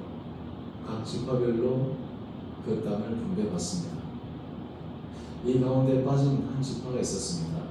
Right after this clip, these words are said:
바로 레위 지파입니다. 이 레위 지파는 공식적으로 제비를 뽑아 땅이 분배되지 않았지만 하나님은 그 지파에게 하나님의 그들의 기업이 될 것이라 말씀하셨습니다.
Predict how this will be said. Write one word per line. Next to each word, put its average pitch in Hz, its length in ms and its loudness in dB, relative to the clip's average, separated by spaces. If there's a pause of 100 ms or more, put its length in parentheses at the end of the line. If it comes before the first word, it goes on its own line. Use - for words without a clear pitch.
(180)
바로 - 400 0 (240)
레위 95 240 2
지파입니다. 90 640 -2 (1200)
이 131 140 4
레위 117 260 8
지파는 - 720 4 (1160)
공식적으로 123 600 6
제비를 113 380 4
뽑아 104 380 2
땅이 117 200 0
분배되지 104 840 2
않았지만 95 560 0 (1000)
하나님은 123 540 6
그 120 280 4
지파에게 107 1000 0
하나님의 131 440 4
그들의 117 320 2
기업이 - 340 4
될 185 180 0
것이라 240 420 2
말씀하셨습니다. 185 1080 0